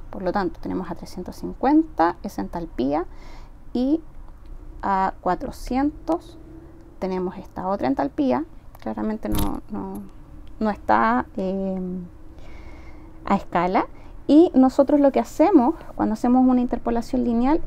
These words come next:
es tirar una línea recta entre estos dos puntos y ubicar en esta recta el valor a trescientos setenta grados Celsius,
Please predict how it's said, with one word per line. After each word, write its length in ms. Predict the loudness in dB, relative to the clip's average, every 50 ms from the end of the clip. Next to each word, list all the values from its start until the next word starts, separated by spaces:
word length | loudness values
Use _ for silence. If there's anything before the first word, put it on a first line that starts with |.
| 2 4
es 260 | 4 4 2 0 -4 -4 0
tirar 240 | 4 6 8 8 8
una 160 | 8 6 6
línea 260 | 6 6 6 6 6
recta 280 | 4 2 2 2 2 2
entre 160 | 4 2 2
estos 220 | 2 2 4 4
dos 100 | 4 4
puntos 560 | 4 4 6 6 6 6 4 2 0 0 -4 -6 -2
y 160 | 0 0 2
ubicar 480 | 2 2 0 0 2 4 4 6 6 8
en 140 | 8 6 6
esta 220 | 6 4 2 2
recta 520 | 2 2 2 0 -4 -2 0 0 0 0 -4 -10 -14 -14 -14 -14 -14 -14 -14 -12 -12 -12 -12 -12 -14 -16 -16 -14 -12 -12 -12 -12 -12 -6 0 2
el 180 | 2 2 4
valor 440 | 4 4 4 6 6 6 4 4 2 -2 -6 -2
a 320 | 0 2 2 2 2 0 -2 -6 -10 -18 -18 -18 -18 -18 -18 -20 -12 -8 -4
trescientos 500 | -4 -4 -2 -2 -2 -2 -2 -4 -6 -6
setenta 480 | -6 -4 -2 0 -2 -2 -2 -2 -2
grados 320 | -2 0 2 2 0 0 -2
Celsius, 720 | -2 0 2 2 2 0 -4 -2 0 0 0 -2 -4 -12